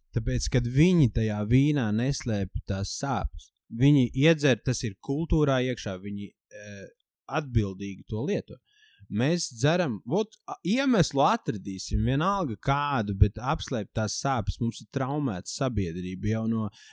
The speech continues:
vispār Latvija vai, vai šie, tā, tā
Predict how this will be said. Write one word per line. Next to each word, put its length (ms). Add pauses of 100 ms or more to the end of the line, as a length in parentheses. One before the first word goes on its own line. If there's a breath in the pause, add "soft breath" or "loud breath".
(220 loud breath)
vispār 580
Latvija 540
vai, 180
vai 160
šie, 240 (300)
tā, 160 (160)
tā 160